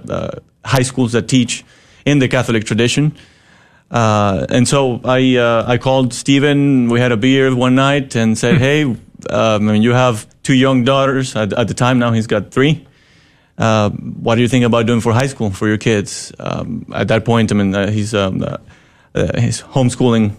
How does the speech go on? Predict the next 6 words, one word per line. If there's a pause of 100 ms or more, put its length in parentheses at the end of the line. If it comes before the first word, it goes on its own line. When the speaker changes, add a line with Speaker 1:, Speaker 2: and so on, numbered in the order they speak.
(180)
Speaker 1:
uh,
his
daughters. (560)
Uh,
and
so